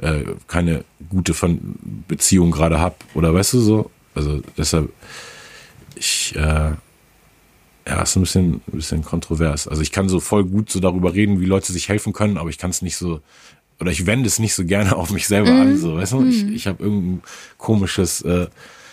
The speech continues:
Speaker 1: äh, wie sag, masochistisches Ding, so, nicht physisch, aber psychisch, weißt du, so, dass ich gerne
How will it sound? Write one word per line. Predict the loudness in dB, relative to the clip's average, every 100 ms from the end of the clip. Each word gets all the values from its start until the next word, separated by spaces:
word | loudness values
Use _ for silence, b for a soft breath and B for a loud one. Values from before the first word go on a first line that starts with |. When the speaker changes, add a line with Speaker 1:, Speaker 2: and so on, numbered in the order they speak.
| B B B _
Speaker 1:
äh, | -6 -4 -4 -4
wie |
sag, | -4 -4 -2
masochistisches | 0 0 2 0 0 -2 -2 0 0 2
Ding, | 2 4 4
so, | 4
nicht | 4 0
physisch, | 2 4 4 4 2
aber | 0 0
psychisch, | 0 0 2 0 0
weißt | -2 0
du, | -2
so, | 0 -2
dass | -2 -4
ich | -4
gerne | -2 0 0 0